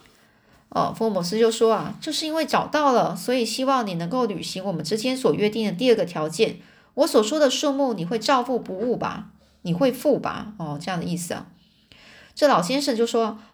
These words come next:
：“当然会付啊，我以前有说过了，就算拿出了全部财产，我都不会后悔。别说一颗一万，一万哦，总，纵，纵使一颗是十万、二十万，我都会付的。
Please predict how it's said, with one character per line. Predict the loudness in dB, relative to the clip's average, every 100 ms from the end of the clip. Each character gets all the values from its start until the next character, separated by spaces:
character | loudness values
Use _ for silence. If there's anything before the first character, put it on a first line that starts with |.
| _
：“当 | 4
然 | 4 2
会 | 0
付 | -2 -2 2
啊， | 4 4
我 | 2 0
以 |
前 | 0 -2
有 | -2
说 | 0 0
过 | 4 4 4
了， | 2 -8 -14 _ _ _
就 | -8 -2
算 | 0 2
拿 | 0
出 | 2
了 | 0
全 | 2 0
部 | 0
财 | 0 0
产， | 0 0 0
我 |
都 | 0 4
不 | 4
会 | 4
后 | 4 2
悔。 | 0 -6 -10 -18 _
别 | -2 0
说 | 2 0
一 |
颗 | 0 0
一 | 2
万， | 4 4 2 -4 -2
一 | 0
万 | 4 4 2
哦， | -2 -4 -10 -18 _
总， | 0 0 0
纵， | -2 0 0 0
纵 | 0 0 0
使 | -2 -4
一 | -4 -6
颗 | 2 2
是 | 4 2
十 | 0 0 4
万、 | 4 4 2 -8 0
二 | 2
十 | 4 2 -2
万， | 0 0 -2 -12 _ _ -8
我 | 0
都 | 2
会 | 4
付 | 2 2 0
的。 | 0 -6